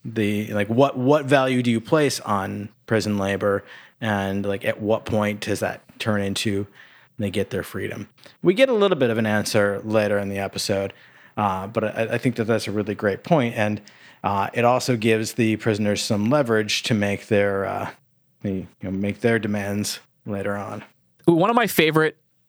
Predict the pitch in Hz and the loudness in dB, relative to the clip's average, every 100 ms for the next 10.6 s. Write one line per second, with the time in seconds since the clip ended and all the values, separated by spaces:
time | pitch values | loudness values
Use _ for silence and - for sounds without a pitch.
0 | - 139 - 151 135 135 160 139 127 123 | -4 -2 2 4 4 2 2 4 4 2
1 | 123 - 127 123 123 120 110 87 - - | 0 0 2 4 4 2 0 -2 -4 -2
2 | - 127 120 120 120 120 _ _ _ _ | 2 2 2 2 0 -2 _ _ _ _
3 | _ _ _ - 254 254 202 151 165 - | _ _ _ 0 2 4 2 4 2 2
4 | 123 120 - 113 104 101 - _ _ _ | 2 2 2 2 2 -2 -6 _ _ _
5 | _ _ _ _ - - 160 135 120 127 | _ _ _ _ -2 2 4 4 4 2
6 | 113 90 117 113 - - - - - - | 2 0 0 0 -4 -8 -14 -14 -14 -4
7 | - 147 139 135 123 113 - 131 120 117 | 2 2 4 2 2 0 0 2 2 2
8 | 120 - 123 107 135 120 _ - _ 147 | 2 4 4 4 2 0 _ -16 _ 2
9 | 131 123 123 120 113 107 - _ _ _ | 4 2 2 4 4 2 0 _ _ _
10 | _ - 139 131 131 | _ 0 2 4 2